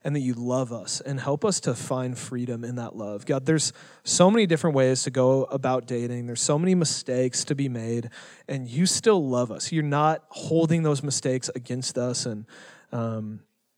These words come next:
yeah, you're, you're just awesome, and, and thanks for walking with us even as we imperfectly walk with you.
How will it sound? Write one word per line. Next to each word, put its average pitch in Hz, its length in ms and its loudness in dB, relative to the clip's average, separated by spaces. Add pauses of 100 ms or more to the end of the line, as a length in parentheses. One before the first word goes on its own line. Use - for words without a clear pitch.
(140)
yeah, 113 360 -2
you're, 165 320 4
you're 160 220 4
just 156 320 2
awesome, 113 600 -4 (140)
and, 117 400 -6
and 123 200 -4
thanks 139 340 -2
for 120 420 0 (360)
walking 127 500 4
with 120 200 0
us 123 220 -2
even 123 200 -4
as 123 140 -6
we 120 220 0
imperfectly 127 640 -4
walk 110 480 -6
with 127 240 -4
you. 110 220 -4